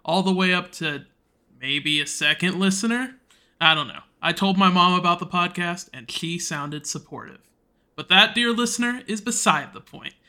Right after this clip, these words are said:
and we have much more important things to discuss today.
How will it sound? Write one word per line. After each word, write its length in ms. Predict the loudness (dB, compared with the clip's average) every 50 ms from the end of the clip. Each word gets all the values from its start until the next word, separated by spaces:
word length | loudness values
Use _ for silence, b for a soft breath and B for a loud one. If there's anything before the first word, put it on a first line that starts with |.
| b b b b b b
and 100 | -4 -2
we 100 | 0 0
have 180 | 0 0 0
much 320 | 0 2 2 2 2 0 0
more 220 | 0 2 2 2
important 500 | 0 0 2 2 2 2 0 -2 -10 -12
things 260 | -12 -12 -12 -12 -12
to 80 | -12 -8
discuss 460 | -8 -6 -6 -6 -6 -6 -8 -8 -10
today. 300 | -12 -14 -18 -18 -20 -20